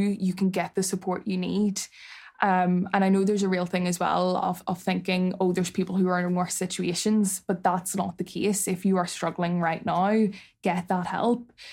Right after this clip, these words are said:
So contact, if you're in the university, contact, you know, the support services, contact myself and I can help out. Um, or contact your G P also and just have a chat about what's going on for you. Um, and we can, fa-, there's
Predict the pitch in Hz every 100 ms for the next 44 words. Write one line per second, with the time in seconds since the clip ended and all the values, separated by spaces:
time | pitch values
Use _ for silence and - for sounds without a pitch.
0 | - - - 185 190 185 - 190 185 196
1 | 190 190 190 185 190 185 180 185 185 -
2 | 220 - 180 175 185 - - 214 185 175
3 | 180 - 185 214 220 - 220 220 - 220
4 | 214 - - 190 175 185 175 - 220 247
5 | 254 240 202 180 180 190 190 190 196 190
6 | 190 - - - - - - 190 180 175
7 | 175 175 190 185 _ _ _ 202 190 190
8 | 190 185 - - 185 180 180 185 175 175
9 | 175 175 180 180 175 202 196 202 196 190
10 | 190 202 196 190 180 160 196 185 180 202
11 | 190 - 190 185 180 185 202 240 247 240
12 | 240 233 - - _ 208 190 185 185 180
13 | 185 - - 196 180 - 196 196 185 185
14 | - _ 202 190